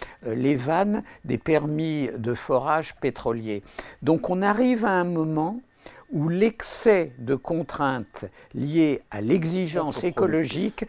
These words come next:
Speaker 1: peut provoquer des chocs en retour politique, et comme par hasard, ce seront les partis les plus populistes, et en particulier les partis d'extrême droite, qui essayeront de surfer là-dessus.
Speaker 2: Hmm. Puisqu'on parle de partis populistes, euh, on finit là-dessus, mais je,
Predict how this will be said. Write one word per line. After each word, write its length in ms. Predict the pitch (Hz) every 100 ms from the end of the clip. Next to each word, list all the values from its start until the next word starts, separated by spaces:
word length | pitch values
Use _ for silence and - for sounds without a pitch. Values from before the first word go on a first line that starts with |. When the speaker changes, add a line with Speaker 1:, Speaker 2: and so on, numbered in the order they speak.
| - - -
Speaker 1:
peut 120 | 180
provoquer 600 | - 208 190 185 - 143
des 160 | 120
chocs 340 | 113 - 262 -
en 80 | 233
retour 320 | - 214 190
politique, 720 | - 156 143 131 180 208 - - - -
et 80 | 190
comme 320 | - 208 208
par 160 | 180 151
hasard, 400 | 127 135 - -
ce 160 | -
seront 300 | - - 135
les 120 | 120
partis 420 | 107 127 - - 131
les 160 | 110
plus 220 | 104 -
populistes, 800 | 117 - 165 - 135 123 131 - - -
et 100 | 107
en 80 |
particulier 420 | 104 104 123 131 120
les 100 | 110
partis 340 | 104 - 120
d'extrême 420 | 135 131 - 117
droite, 380 | 110 127 - - - - -
qui 80 | 151
essayeront 420 | - 139 135 160
de 60 |
surfer 400 | - 127 - -
là-dessus. 460 | 131 120 - 90 85 - - -
Speaker 2:
Hmm. 100 | 95 85
Puisqu'on 200 | _ -
parle 160 | 113 120
de 40 |
partis 280 | 92 90 -
populistes, 580 | 101 - 92 104 - -
euh, 160 | 87 76
on 80 | 87
finit 240 | - 95
là-dessus, 280 | 92 - 147
mais 140 | 147
je, 220 | 107 101